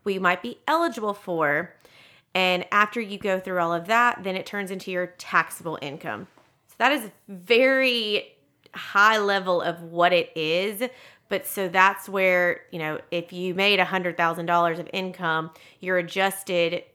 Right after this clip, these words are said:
gross income potentially could be less than that, depending on,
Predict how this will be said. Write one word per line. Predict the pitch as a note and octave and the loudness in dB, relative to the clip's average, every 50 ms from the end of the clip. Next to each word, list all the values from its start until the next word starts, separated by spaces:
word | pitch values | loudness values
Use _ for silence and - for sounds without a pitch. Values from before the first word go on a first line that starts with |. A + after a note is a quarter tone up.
| _ - | _ -18
gross | - - G3 G#3 G3+ G3+ G3 - - | -8 -2 0 0 0 0 -2 -6 -6
income | - F3 E3 D#3+ - E3 D#3+ D#3+ D#3+ F3 - _ _ _ _ _ _ _ _ _ _ _ _ _ - | -6 -6 -6 -6 -6 -6 -8 -6 -8 -10 -14 _ _ _ _ _ _ _ _ _ _ _ _ _ -16
potentially | - F3+ - F3 E3+ E3 E3 - - F#3 F3 E3 | -14 -10 -8 -8 -8 -10 -12 -16 -12 -10 -10 -10
could | - - E3 | -8 -10 -8
be | F3 G3+ | -8 -6
less | G#3 B3 D#4 F4 E4+ | -4 -4 -4 -4 -4
than | - - F3 E3 | -6 -8 -6 -4
that, | E3 D#3 D#3 - - - | -2 -4 -4 -4 -6 -14
depending | - F3+ - F3+ E3 E3+ E3 | -14 -10 -8 -8 -6 -6 -4
on, | E3+ D#3+ D#3 D#3 D#3+ E3 F3+ | -4 -2 -2 -2 -4 -6 -10